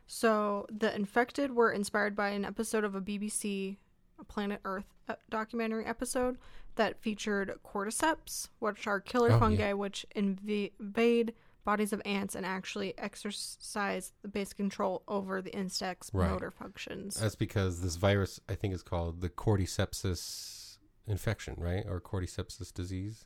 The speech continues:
Speaker 1: Something like that, yeah.
Speaker 2: 'cause it affects a part of your brain.
Speaker 1: Yeah.
Speaker 2: This is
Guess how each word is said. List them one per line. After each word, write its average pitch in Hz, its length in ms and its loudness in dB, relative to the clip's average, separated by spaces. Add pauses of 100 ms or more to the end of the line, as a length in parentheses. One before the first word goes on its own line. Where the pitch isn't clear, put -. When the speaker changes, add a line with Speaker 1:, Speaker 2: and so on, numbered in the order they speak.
(140)
Speaker 1:
Something 254 380 2
like 185 220 -4
that, 175 160 -2
yeah. 180 320 0 (100)
Speaker 2:
'cause 87 140 -2
it 82 80 0
affects - 360 -2
a - 40 -2
part 90 200 0
of 80 60 4
your 76 100 0
brain. 78 420 -2
Speaker 1:
Yeah. 196 320 -2 (1500)
Speaker 2:
This 107 160 10
is 156 60 4